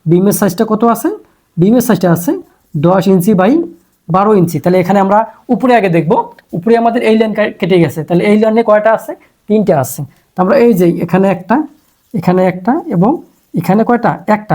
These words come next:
আমরা পেয়ে গেলাম। এখন নিচে নাইলে দেখেন, দুই লাইনে কেটে গেছে, এই স্ট্রেট রড কেটে গেছে এবং এই যে এক্সট্রা বটম, এটা কেটে গেছে। তাহলে আমাদের স্ট্রেট রড কয়টা কাটা গেছে? একটা, দুইটা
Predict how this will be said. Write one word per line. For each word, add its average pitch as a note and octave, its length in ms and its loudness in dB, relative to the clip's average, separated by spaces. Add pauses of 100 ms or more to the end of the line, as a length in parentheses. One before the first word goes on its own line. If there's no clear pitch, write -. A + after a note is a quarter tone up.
আমরা E3+ 160 2 (320)
পেয়ে A#3 240 4
গেলাম। D#3 200 0 (340)
এখন A3+ 180 0
নিচে A#3 220 2
নাইলে A3 260 2
দেখেন, G3 260 0
দুই G#3 160 2
লাইনে F#3+ 220 0
কেটে D#3 220 -2
গেছে, C#3+ 200 -6 (460)
এই G#3+ 80 2 (160)
স্ট্রেট G#3+ 260 -4
রড A3 160 0
কেটে G#3 240 -2
গেছে G#3+ 140 -4 (100)
এবং A3+ 120 0 (440)
এই C4 80 2 (360)
যে E3+ 100 4 (240)
এক্সট্রা G3 280 -2 (140)
বটম, F3+ 320 0
এটা A3+ 180 0
কেটে E3 220 -2
গেছে। - 200 -10 (380)
তাহলে A3+ 200 2 (400)
আমাদের F#3+ 200 2 (140)
স্ট্রেট B3 240 0
রড B3 140 0
কয়টা A#3+ 240 0
কাটা A#3+ 200 2
গেছে? A#3 180 0 (1000)
একটা, A3+ 300 -2 (720)
দুইটা G#3 500 2